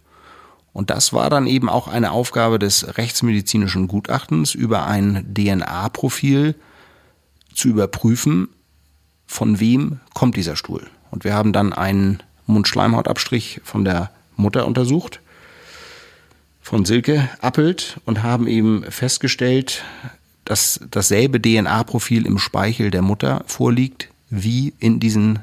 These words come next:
Darmbakterien in der Spritze. Und damit war klar, die Mutter hat ihren eigenen Stuhl, ihren eigenen Kot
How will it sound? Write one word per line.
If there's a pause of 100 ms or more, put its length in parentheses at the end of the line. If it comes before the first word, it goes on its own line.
Darmbakterien (120)
in
der
Spritze. (380)
Und
damit
war
klar, (600)
die
Mutter (120)
hat (220)
ihren
eigenen
Stuhl,
ihren
eigenen
Kot